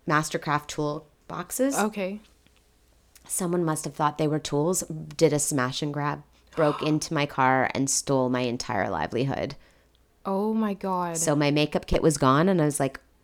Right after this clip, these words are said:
Speaker 1: "Oh my God, what am I gonna do? How am I gonna support us?"
Speaker 2: Mm.
Speaker 1: And so I went out the next day, literally, and got an agent again and went, "Well, I guess we're doing this acting thing again," which was no guarantee, which is so crazy if you think about it now.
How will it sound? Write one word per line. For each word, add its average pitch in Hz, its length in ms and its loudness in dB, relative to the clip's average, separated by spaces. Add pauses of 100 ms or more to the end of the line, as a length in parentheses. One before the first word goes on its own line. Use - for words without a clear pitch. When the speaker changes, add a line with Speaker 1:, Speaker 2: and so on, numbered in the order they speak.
(120)
Speaker 1:
"Oh 151 120 -2
my 170 160 0
God, 151 340 4
what 151 140 2
am 151 100 2
I 143 60 2
gonna 143 220 4
do? 147 280 4
How 143 220 4
am 151 100 4
I 143 80 4
gonna 139 220 2
support - 400 0
us?" - 440 2
Speaker 2:
Mm. 226 680 0 (100)
Speaker 1:
And 151 260 2
so 151 260 4
I 151 120 6
went 147 180 4
out 151 140 2
the 139 80 0
next 139 260 0
day, 165 220 6
literally, 139 520 4
and 139 120 2
got 135 200 6
an 135 120 6
agent 127 520 0 (200)
again 139 340 4
and 160 140 4
went, 143 180 4
"Well, 135 100 4
I 160 120 6
guess 147 240 2
we're 165 80 4
doing 151 160 6
this 139 140 4
acting 135 360 2
thing 120 200 0
again," 127 380 2 (240)
which - 220 2
was 294 160 4
no 208 160 6
guarantee, 147 640 2
which 359 180 8
is 359 120 6
so 202 200 6
crazy 135 460 4
if 147 100 2
you 139 60 2
think 131 180 4
about 127 240 8
it 131 100 6
now. 135 360 6